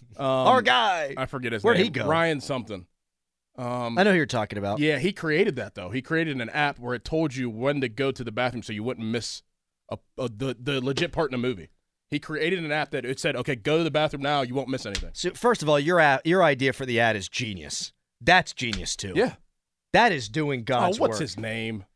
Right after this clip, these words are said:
Speaker 2: There was the, there was the one website that was created that would pick out every single second of a movie where there'd be nudity. It's the same kind of deal, except, hey, this is, this, this part of the movie sucks.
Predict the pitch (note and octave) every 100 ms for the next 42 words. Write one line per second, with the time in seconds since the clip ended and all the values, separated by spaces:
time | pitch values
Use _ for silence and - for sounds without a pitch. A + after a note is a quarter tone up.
0 | _ F3+ G#3+ D#3+ E3+ D#3 F#3 D#3+ D3 G3+
1 | G#3 D#3 - D3+ D#3 C3+ C3+ - C3+ C3
2 | E3 B2 C3 B2+ B2 B2 - F3 F3 C#3+
3 | C3+ D3 C3+ D3+ C#3+ D#3 C#3+ C3+ - C#3+
4 | - C3 A#2 A#2+ C#3 B2+ C#3 C3 B2 A#2+
5 | A#2+ G#2 A#2+ C#3+ E3+ G3+ _ _ _ _
6 | _ _ _ C#3+ D3+ E3 G3+ F3+ E3+ F3
7 | D3 E3 E3+ B2+ - D3+ - D#3+ B3 D#3+
8 | E3 G3+ D#3 F#3+ - - D4 - - D#4
9 | D4 B3+ C#4 C4 G#3+ - - A#3+ - -